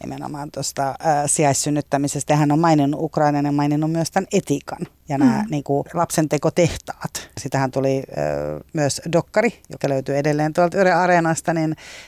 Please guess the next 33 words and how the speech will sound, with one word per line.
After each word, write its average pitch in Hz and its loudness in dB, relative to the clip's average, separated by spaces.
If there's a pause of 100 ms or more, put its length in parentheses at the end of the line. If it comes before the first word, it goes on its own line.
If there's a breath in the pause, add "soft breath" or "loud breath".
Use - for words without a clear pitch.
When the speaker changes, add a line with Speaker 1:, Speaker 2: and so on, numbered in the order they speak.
Speaker 1:
siinä 151 2
on 143 4
myös 147 2
ollut 151 0
ongelmia 147 2
nimenomaan 143 2
tämän 151 0
koronan 127 0
takia. - -6
Eli - -6
sitten - -6 (140)
lapset 135 -6 (160)
eivät 131 -4
ole 139 0
päässeetkään - -2
niille - -8
vanhemmille. - -8 (240)
Speaker 2:
Joo, 277 6
kyllä. 247 6
Ja 214 4
sitten 233 -2
siellä 226 4
on 214 2
myös 226 0
todella 226 4
törkeätä 190 0
käytöstä 190 -2
ja 190 -2
toimintaa, 196 -2 (640 soft breath)
anteeksi 214 2
antamatonta 190 -2 (240)
tapahtunut 190 0
näiden 185 0